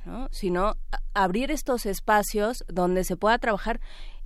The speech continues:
inclusive hasta el ensayo y los artículos también, ¿no? O sea,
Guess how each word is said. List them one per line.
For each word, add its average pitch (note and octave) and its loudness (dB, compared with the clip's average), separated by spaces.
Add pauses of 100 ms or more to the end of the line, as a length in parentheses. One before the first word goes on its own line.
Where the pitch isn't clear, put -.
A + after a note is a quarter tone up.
(100)
inclusive C4+ 2
hasta G#3+ 2
el F3 2
ensayo B3+ 6
y A#3+ 2
los F3 4
artículos A3+ -2
también, A3+ 2
¿no? D#3+ -2
O E3+ -6
sea, E3+ 0